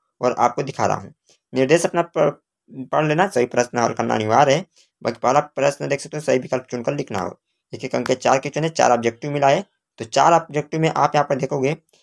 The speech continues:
यहाँ पे पढ़ा है काव्य की शोभा बढ़ाने वाले,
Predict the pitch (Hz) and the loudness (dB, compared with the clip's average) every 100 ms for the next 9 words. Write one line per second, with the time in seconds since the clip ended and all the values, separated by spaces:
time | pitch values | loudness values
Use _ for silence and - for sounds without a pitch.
0 | _ - 135 165 160 160 160 - 139 143 | _ -2 0 0 0 2 2 2 0 -2
1 | 147 139 135 135 131 120 127 127 151 _ | -4 -2 4 6 6 4 4 0 -4 _
2 | _ 120 131 135 | _ 2 4 6